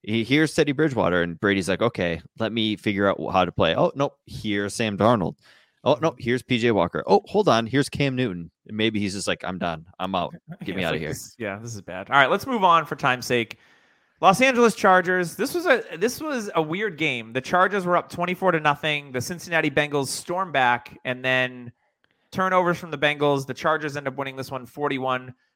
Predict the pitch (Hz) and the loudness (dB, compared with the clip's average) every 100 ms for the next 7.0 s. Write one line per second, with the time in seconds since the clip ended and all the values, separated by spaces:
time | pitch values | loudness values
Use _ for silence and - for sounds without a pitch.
0 | _ - 151 139 123 185 165 151 185 170 | _ -10 -4 -2 0 2 4 4 4 4
1 | 165 175 175 165 156 151 151 160 151 156 | 4 0 2 2 4 4 4 -4 0 -2
2 | - 147 139 139 135 127 110 117 - 110 | 0 -2 0 -4 0 0 0 -6 -6 0
3 | 147 208 220 - _ _ _ - 160 196 | 2 4 4 0 _ _ _ 2 4 4
4 | 190 156 170 190 185 185 240 262 - 190 | 0 0 2 2 0 0 -2 0 6 6
5 | 196 208 165 143 131 160 147 165 151 143 | 8 6 4 -2 -2 -4 -2 -2 0 -2
6 | 139 139 131 120 - 147 143 139 139 | -2 -2 0 -4 -6 0 2 4 2